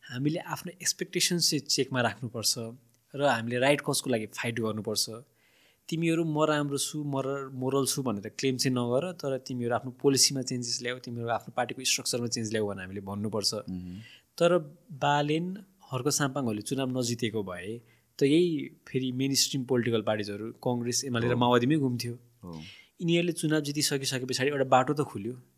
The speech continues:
Speaker 1: नेपालको पोलिटिक्समा यो ओल्ड पार्टिजहरूलाई एउटा थ्रेट त महसुस भयो, होइन? अब चाहिँ हामीलाई चाहिँ क्रेडिबल च्यालेन्ज हुनसक्छ।
Speaker 2: मह्म।
Speaker 1: हामीले उम्मेदवार उठाउँदैमा जनताले चुनिदिँदैनन्,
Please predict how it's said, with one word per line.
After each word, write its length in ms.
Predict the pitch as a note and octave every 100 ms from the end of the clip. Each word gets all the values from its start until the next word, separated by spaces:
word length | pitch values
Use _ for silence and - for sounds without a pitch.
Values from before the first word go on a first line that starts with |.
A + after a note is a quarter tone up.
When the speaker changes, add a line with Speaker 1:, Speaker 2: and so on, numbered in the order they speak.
| _ -
Speaker 1:
नेपालको 400 | C3+ C3 C3+ C3+
पोलिटिक्समा 720 | C3+ C#3 C3+ C3 B2+ - C3 D3+
यो 180 | D#3+ D#3 -
ओल्ड 240 | D#3+ D#3
पार्टिजहरूलाई 680 | C#3+ B2 B2+ A2+ G2 G2 B2
एउटा 340 | C3+ B2+ B2 A#2 - - - -
थ्रेट 260 | - C#3+
त 80 | -
महसुस 500 | E3 C3 A2 - A2 -
भयो, 160 | F#2 B2 B2 _ _ _ _ -
होइन? 220 | A2+ C3+ - _ _ _ _ _ _ _ _ _ _ _ _ -
अब 160 | C3+ C#3+
चाहिँ 220 | C#3 A#2+
हामीलाई 380 | A2+ A#2+ A#2+ A#2+
चाहिँ 280 | - D#3+ D#3+
क्रेडिबल 320 | - D3+ D3 C#3+
च्यालेन्ज 300 | C#3 A#2+ A2+
हुनसक्छ। 460 | G#2 - G2+ -
Speaker 2:
मह्म। 260 | A#2+ F#2+ F2+
Speaker 1:
हामीले 260 | A#2+ C3
उम्मेदवार 320 | D3+ C#3 C#3 C3+
उठाउँदैमा 440 | B2 B2+ C3 C3+
जनताले 360 | B2+ A#2 A#2+ A#2
चुनिदिँदैनन्, 720 | A#2+ A2+ G#2+ G#2 G#2+ A2